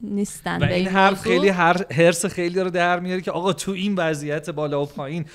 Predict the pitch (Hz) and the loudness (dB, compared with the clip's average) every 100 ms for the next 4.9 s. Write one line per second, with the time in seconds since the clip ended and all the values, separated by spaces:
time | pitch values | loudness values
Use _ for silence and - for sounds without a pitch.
0 | - - 156 156 156 156 151 139 120 123 | -12 -4 -4 -4 -8 -8 -6 -6 -6 -6
1 | 120 117 117 131 123 185 165 113 107 - | -8 -8 -8 -8 -6 -6 -6 -6 -10 -4
2 | 190 208 208 208 208 208 240 277 240 233 | -4 -2 -4 -4 -4 -6 -6 -6 -4 -6
3 | 202 208 190 202 185 180 185 190 180 180 | -6 -8 -8 -8 -10 -8 -8 -8 -8 -10
4 | 180 180 180 180 170 170 165 165 - | -10 -10 -10 -10 -8 -6 -6 -8 -10